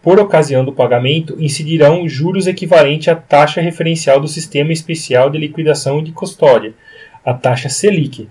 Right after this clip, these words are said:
para títulos federais, acumuladas mensalmente, calculadas a partir do mês subsequente ao da consa-, consolidação até o mês anterior ao do pagamento,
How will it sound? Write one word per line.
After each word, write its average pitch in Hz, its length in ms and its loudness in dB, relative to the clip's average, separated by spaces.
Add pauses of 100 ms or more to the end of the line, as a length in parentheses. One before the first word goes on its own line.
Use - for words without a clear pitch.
(120)
para 131 320 2
títulos 131 520 -8
federais, 139 600 2 (600)
acumuladas 135 640 2
mensalmente, 165 840 -2 (340)
calculadas 160 580 2
a 180 80 4
partir 175 640 0 (120)
do 151 240 0
mês 151 320 -6
subsequente 196 800 -2
ao 180 60 2
da 180 120 4
consa-, 147 540 0
consolidação 156 880 -2 (480)
até 214 240 2
o 190 60 4
mês 160 220 0
anterior 170 480 2
ao 151 60 0
do 151 60 -8
pagamento, 160 640 0